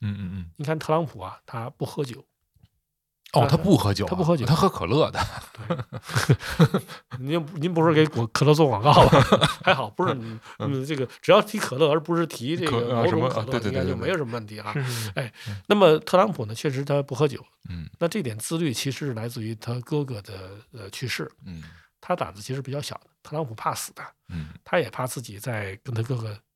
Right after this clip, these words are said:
Speaker 2: 出现同样问题。
Speaker 1: 是。
Speaker 2: 但是呢，后来他姐姐还是也走了。
Speaker 1: <laughs>
Speaker 2: 啊，他姐姐跟他一直不太和。
Speaker 1: 嗯。
Speaker 2: 啊，他姐姐呢，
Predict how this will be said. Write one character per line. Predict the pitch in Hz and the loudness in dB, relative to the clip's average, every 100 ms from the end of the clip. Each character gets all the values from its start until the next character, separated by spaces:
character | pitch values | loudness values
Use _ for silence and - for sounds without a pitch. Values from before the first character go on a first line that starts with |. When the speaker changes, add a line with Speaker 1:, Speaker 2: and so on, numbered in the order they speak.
| _ | _
Speaker 2:
出 | - | -6
现 | 127 | -6
同 | - | -4
样 | 127 | -2
问 | 151 135 | -2 -2
题。 | - _ _ | -6 _ _
Speaker 1:
是。 | - 87 - _ _ - | -8 -8 -8 _ _ -2
Speaker 2:
但 | |
是 | 156 180 | 0 0
呢， | 151 127 131 | -2 -4 -6
后 | 147 | -4
来 | 147 | -4
他 | 160 | -4
姐 | 143 107 | -6 -10
姐 | 110 | -6
还 | 117 | -4
是 | 127 107 | -4 -4
也 | 110 | -8
走 | - 80 | -8 -10
了。 | - _ _ _ 117 | -14 _ _ _ -4
Speaker 1:
<laughs> | - - _ _ _ | -4 -10 _ _ _
Speaker 2:
啊， | 143 | 0
他 | 226 | 2
姐 | 202 | 2
姐 | 107 | 0
跟 | 143 | -2
他 | 170 | -2
一 | 190 170 | -2 -2
直 | 147 | -4
不 | 180 170 | -6 -4
太 | 165 123 | -2 -2
和。 | - - 113 - - _ _ _ _ - | -6 -6 -6 -6 -8 _ _ _ _ -14
Speaker 1:
嗯。 | 85 104 | -12 -10
Speaker 2:
啊， | 123 | -8
他 | 190 | -8
姐 | 139 101 | -6 -4
姐 | 113 | -2
呢， | 156 | 0